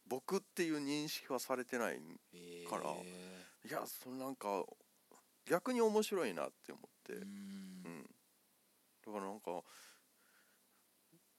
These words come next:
Speaker 1: やっぱり代表作って一つじゃダメだなっ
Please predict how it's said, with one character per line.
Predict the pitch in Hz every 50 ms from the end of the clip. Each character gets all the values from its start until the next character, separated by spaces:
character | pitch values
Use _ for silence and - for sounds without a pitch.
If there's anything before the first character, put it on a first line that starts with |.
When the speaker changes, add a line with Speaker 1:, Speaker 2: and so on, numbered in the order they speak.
| _ _ _ -
Speaker 1:
や | -
っ | - -
ぱ | - 254
り | 196 139 104 90 87 82 - - _ _ _ _ _ _ _ _ _ _ - - - - _ _ _ _ -
代 | - 175 202 233 262 254 -
表 | 339 349 285 -
作 | - - 92 - - -
っ | _ -
て | - -
一 | - - - 95
つ | 95 - - 92
じ | 90
ゃ | 80 - _ _ _ _ _ _ _ _ _ _ 85
ダ | - 113
メ | 117 139
だ | 123 104
な | - -
っ | -